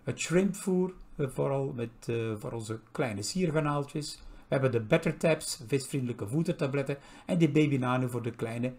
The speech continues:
baby dwergvisjes. Vandaag ga ik het dan ook hebben over de andere voeders die meer een, een verzorgende functie hebben bij ziektes. En dat is bijvoorbeeld de garlic. Dat is met look. Dat heeft een algemene zorg tegen parasieten en bacteriën.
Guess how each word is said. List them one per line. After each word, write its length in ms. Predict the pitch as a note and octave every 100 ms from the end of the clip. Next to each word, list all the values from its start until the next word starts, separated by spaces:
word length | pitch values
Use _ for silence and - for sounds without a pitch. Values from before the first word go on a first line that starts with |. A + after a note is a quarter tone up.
| -
baby 400 | - A2 G#2 A#2
dwergvisjes. 880 | G#2 C#3 C3+ - G#2 - - - - - - - - -
Vandaag 400 | - F3 G3+ -
ga 120 | G3
ik 100 | E3+
het 100 | D#3+
dan 120 | D#3
ook 160 | E3 F3+
hebben 320 | G#3 C#3 F3 - - - -
over 260 | A#3 E3
de 100 | C#3
andere 360 | - A#3+ F#3 C3+
voeders 360 | B2+ C#3 E3
die 180 | D3+ F3
meer 340 | E3+ E3+ F3 F3
een, 200 | E3+ E3+ - - -
een 340 | - D#3 C3
verzorgende 600 | A2+ C#3+ A#2 F#3 F3 E3+ D3+
functie 320 | - D#3 -
hebben 220 | D3 C#3+
bij 160 | B2 A2
ziektes. 640 | D3 D#3 - G#2 - - - - -
En 80 | -
dat 140 | G#3
is 120 | G#3 D#3+
bijvoorbeeld 400 | D#3 D#3 C3 A2+
de 60 |
garlic. 420 | C3 C3 G#2 - - - -
Dat 160 | - B2+
is 140 | C3+
met 220 | - G#2+ C#3+
look. 340 | D#3 F#3+ - - - - - -
Dat 200 | - C#3+
heeft 180 | D3 C3
een 120 | G#2+
algemene 520 | - G3 D#3 D#3+ D3
zorg 300 | B2 C3+ B2+
tegen 320 | - B2+ A#2 A#2
parasieten 600 | A#2+ A2+ G#2+ A#2 G#2+ G#2+
en 100 | G#2
bacteriën. 600 | A#2 - E3+ D3 F#2+